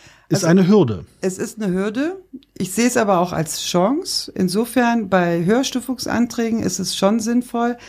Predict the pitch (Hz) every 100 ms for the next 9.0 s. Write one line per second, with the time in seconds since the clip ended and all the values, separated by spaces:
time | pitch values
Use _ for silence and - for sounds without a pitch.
0 | - - - 185 185 170 180 180 180 170
1 | 170 160 - 175 214 240 - 233 220 208
2 | 214 214 214 - - - 190 185 180 -
3 | 185 185 170 185 196 196 190 185 196 185
4 | 190 185 185 - 185 180 175 165 160 160
5 | - - 151 147 147 143 - 143 165 214
6 | 254 294 - - - - - - - 190
7 | 196 196 185 - 180 175 175 175 - 185
8 | 185 202 185 175 - 117 175 240 339 -